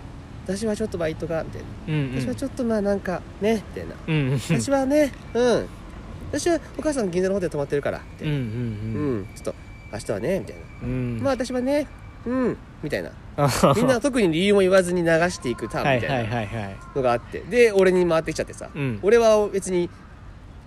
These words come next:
Speaker 1: 明日もうライブは出演するんだけど。
Speaker 2: まあ、い-、遅かったからね。
Speaker 1: なんか四時集合だった。
Speaker 2: 出番がね。
Speaker 1: 十六時集合だったから。
Speaker 2: うん。
Speaker 1: ちょっ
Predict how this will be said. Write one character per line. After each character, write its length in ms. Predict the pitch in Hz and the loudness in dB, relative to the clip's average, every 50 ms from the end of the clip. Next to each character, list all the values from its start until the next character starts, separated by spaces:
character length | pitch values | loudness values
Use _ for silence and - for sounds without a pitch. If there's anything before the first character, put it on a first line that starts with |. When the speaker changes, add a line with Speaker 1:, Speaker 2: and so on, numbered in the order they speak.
| - - | -10 -6
Speaker 1:
明 80 | - 170 | -4 0
日 160 | - 185 175 - - - | 0 0 0 -2 -6 -6
も 160 | 135 120 107 | -4 -4 -4
う 60 | 98 - - - 127 | -4 -6 -12 -6 -2
ラ 100 | 131 131 | 0 2
イ 40 | |
ブ 60 | 127 120 | 2 2
は 40 | |
出 180 | 113 - - 120 | 0 -2 -2 -4
演 100 | 101 95 | -4 -4
す 160 | - - - 135 | -4 -4 -2 -2
る 80 | 143 | -2
ん 60 | 107 | -2
だ 80 | 73 - | -4 -6
け 100 | - 71 | -10 -10
ど。 160 | 85 80 73 151 | -10 -8 -6 -2
Speaker 2:
ま 200 | 147 156 170 156 | 2 4 4 4
あ、 20 | |
い-、 120 | 143 175 - - - - - - | 4 2 -2 -8 -14 -12 -6 -4
遅 200 | 190 - 277 269 | 0 2 4 4
か 80 | - | 4
っ 60 | 175 | 4
た 100 | - - | 2 0
か 80 | 113 110 | -4 -4
ら 80 | 107 117 | -2 2
ね。 140 | 165 196 | 2 2
Speaker 1:
な 60 | 117 104 | 2 2
ん 20 | |
か 40 | 127 | 2
四 120 | - 123 | 2 2
時 120 | - - 120 | 2 0 -2
集 140 | - 113 | 0 2
合 60 | 110 147 | 4 4
だ 40 | |
っ 40 | 139 | 6
た。 0 | |
Speaker 2:
出 20 | 139 | 6
番 180 | 139 127 120 | 4 4 2
が 80 | 113 110 | 2 2
ね。 80 | 120 190 | 4 4
Speaker 1:
十 40 | 214 | 4
六 160 | 226 214 165 | 4 2 0
時 60 | - | -2
集 80 | - 95 | -4 -6
合 60 | 95 | -6
だ 60 | 90 | -8
っ 20 | - | -8
た 80 | - | -8
か 60 | - 143 | -6 -4
ら。 260 | 139 143 139 139 135 | -2 0 0 2 0
Speaker 2:
う 20 | |
ん。 40 | 131 | 0
Speaker 1:
ち 380 | 127 123 120 117 113 113 110 | 0 -2 -2 -2 -4 -4 -6
ょ 40 | |
っ 20 | 107 | -8